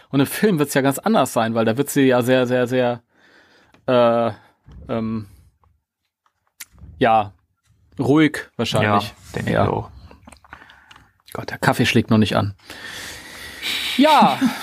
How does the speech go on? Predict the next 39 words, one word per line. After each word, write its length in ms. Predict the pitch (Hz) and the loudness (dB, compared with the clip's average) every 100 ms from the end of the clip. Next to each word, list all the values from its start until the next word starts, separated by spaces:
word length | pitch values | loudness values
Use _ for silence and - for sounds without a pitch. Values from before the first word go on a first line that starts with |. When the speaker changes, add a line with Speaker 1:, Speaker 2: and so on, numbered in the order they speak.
| 254 - - | -6 -4 -6
Speaker 1:
<laughs> 560 | 180 - - - - | -6 -8 -20 -20 -4
das 240 | 151 143 151 | -2 0 2
war 160 | 147 | 2
so 320 | 143 147 143 139 | 4 4 4 0
die 160 | 147 | -2
Nachricht. 420 | 143 156 151 135 127 | 0 0 -2 -4 -6
Okay, 300 | - 185 135 | 0 2 2
ich 120 | - | 0
krieg 360 | - - - - | -4 -6 -8 -6
zum 140 | - 147 | 0 0
Geburtstag 340 | 135 185 160 | 0 -2 -2
krieg 60 | - | -4
ich 100 | - | 0
einen 100 | 139 | 2
neuen 180 | 143 143 | 4 4
Ghostbusters-Film. 720 | 151 - 123 - - - 156 | 2 0 -4 -4 -10 -4 -2
Ist 160 | 233 - | 0 0
das 100 | - | 0
schön? 360 | - 135 135 | 2 2 2
Und 120 | 127 123 | 0 0
da 40 | |
haben 120 | 123 | 2
sie 100 | 120 | 2
ihn 100 | 123 | 0
beendet. 500 | - - 127 - - _ - | 0 2 2 0 -4 _ -8
Speaker 2:
Herrlich, 420 | - 95 92 90 | -2 -2 -2 -6
oder? 240 | 92 98 101 - - _ - | -4 -4 -8 -14 -20 _ -6
Das, 260 | 147 - - 185 | -4 -4 -8 -4
das, 240 | 185 - | -4 0
Speaker 1:
Ja. 300 | 143 131 131 - - | 4 4 2 -6 -8
Speaker 2:
wie 160 | 269 | -4
kann 200 | - 233 | -4 -4
der 120 | 208 | -4
Tag 240 | 202 185 - | -2 -2 -2
besser 220 | 160 156 | -2 -2
beginnen, 340 | 135 117 104 - | -2 -2 -4 -6
oder? 340 | 120 160 - _ _ _ _ _ _ _ _ _ _ _ _ - - | -6 -6 -8 _ _ _ _ _ _ _ _ _ _ _ _ -20 -6
Speaker 1:
Wohl 260 | 127 156 220 | 2 2 4
wahr, 360 | 170 110 101 | 2 2 -2